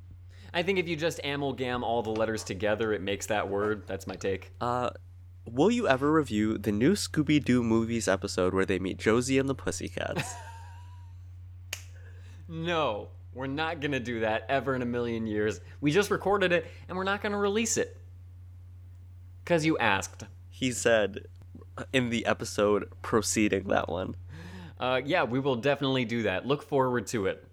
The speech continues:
Speaker 1: Look backward to it.
Speaker 2: Also, I forgot if I asked this,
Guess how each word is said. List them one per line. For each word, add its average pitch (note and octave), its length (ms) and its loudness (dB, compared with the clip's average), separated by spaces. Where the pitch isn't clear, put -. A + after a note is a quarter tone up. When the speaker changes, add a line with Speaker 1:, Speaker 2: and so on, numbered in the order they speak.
Speaker 1:
Look E3+ 220 -2
backward F3+ 480 0
to G2+ 160 -4
it. - 160 -10
Speaker 2:
Also, B2+ 460 4
I B2+ 60 2
forgot G3+ 340 2
if - 120 -4
I C3 100 6
asked E3 400 -2
this, - 360 -4